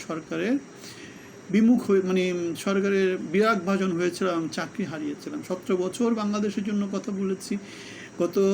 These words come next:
আট মাস বাংলাদেশের জন্য কথা বলেছি। কোটা বিরোধী আন্দোলনে ছিলাম, বিএনপির গণতান্ত্রিক আন্দোলনে ছিলাম। সুতরাং আমরা বাংলাদেশের হয়ে কথা বলার জন্য যে অধিকারগুলো দরকার হয়, সেই অধিকার আমাদের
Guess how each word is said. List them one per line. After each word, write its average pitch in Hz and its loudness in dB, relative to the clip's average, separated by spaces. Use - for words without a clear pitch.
আট 190 -4
মাস 226 6
বাংলাদেশের 196 2
জন্য 185 0
কথা 185 -4
বলেছি। 185 -4
কোটা 202 0
বিরোধী 208 0
আন্দোলনে 185 0
ছিলাম, 202 -2
বিএনপির 196 0
গণতান্ত্রিক 214 2
আন্দোলনে 175 2
ছিলাম। 160 -8
সুতরাং 240 2
আমরা 190 2
বাংলাদেশের 185 -2
হয়ে 185 4
কথা 185 -2
বলার 202 0
জন্য 165 -4
যে 147 -4
অধিকারগুলো 180 2
দরকার 147 -4
হয়, 165 -6
সেই 151 -4
অধিকার 156 -4
আমাদের 143 -4